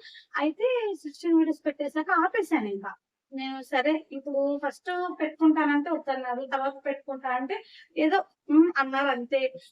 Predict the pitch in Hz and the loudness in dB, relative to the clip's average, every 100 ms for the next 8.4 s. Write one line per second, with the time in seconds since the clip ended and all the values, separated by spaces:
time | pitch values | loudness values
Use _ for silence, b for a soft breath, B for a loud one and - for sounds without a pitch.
0 | - 285 - 294 269 277 269 269 294 302 | -4 -4 -2 -4 -4 -2 -2 -2 -2 -2
1 | 254 220 277 277 277 262 269 277 269 262 | -2 -4 -4 -2 -2 0 -2 -4 -8 -10
2 | 254 269 - 240 - 277 - 226 214 240 | -12 -10 -6 -6 -6 -8 -6 -8 -6 -10
3 | - 302 294 277 294 285 285 294 247 240 | -6 -4 -2 0 2 2 0 -2 2 2
4 | 240 240 233 233 233 226 220 226 220 214 | 2 0 -2 -4 -2 -4 -4 -6 -8 -10
5 | 220 240 - 508 B B - 247 285 277 | -8 -6 -2 -4 B B -10 -6 -4 -4
6 | - 220 226 - 269 285 294 277 254 - | -2 -4 -4 -4 -2 0 0 -2 -8 -4
7 | 269 320 311 311 254 247 294 294 269 294 | 4 4 4 0 -2 -2 -4 -6 -6 -4
8 | 285 285 381 415 | -4 -4 -6 -6